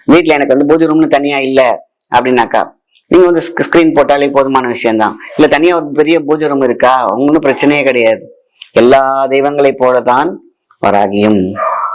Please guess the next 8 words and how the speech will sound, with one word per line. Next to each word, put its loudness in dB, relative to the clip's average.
எல்லாம் 2
சொல்லுவாங்க, -2
"வராகி 0
என்பது 0
உக்கிர 0
தெய்வமாக 0
இருக்கிறது" -2
அப்படின்னு. -2